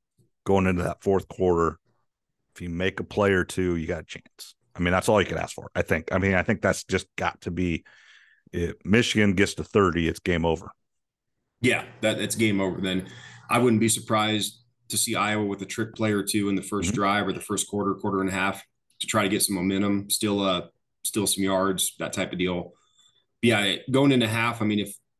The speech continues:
Speaker 2: if Iowa can be within ten at halftime, I think that'll be a, a, a good start to hopefully pulling the upset. If it's fourteen or more, I, I don't think there's much of a chance unless Michigan just melts down, has a bunch of turnovers.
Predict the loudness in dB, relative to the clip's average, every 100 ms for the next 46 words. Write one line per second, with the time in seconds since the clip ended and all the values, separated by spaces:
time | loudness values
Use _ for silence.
0 | _ -12 -2 2 2 2 2 2 2 0
1 | -2 -2 -4 -2 -2 -4 -8 _ -12 -8
2 | -6 -6 -2 0 0 -2 -10 -20 _ _
3 | _ -4 -2 0 0 0 0 -2 -6 -18
4 | -10 -8 -6 -8 _ -6 -2 0 0 2
5 | 0 -2 -10 _ _ _ _ _ -4 -2
6 | 0 0 0 0 2 2 0 0 -2 -4
7 | -8 _ _ _ _ -6 -4 -2 0 0
8 | 0 2 2 4 2 2 0 -2 _ _
9 | _ _ _ -8 -4 -2 -2 -2 -6 -4
10 | -2 -2 -4 -6 -4 -2 -2 -2 -2 0
11 | -2 -2 -2 -2 -4 -4 -2 -4 -4 -4
12 | -4 -2 -6 -6 -6 -6 -6 -6 -6 -4
13 | -4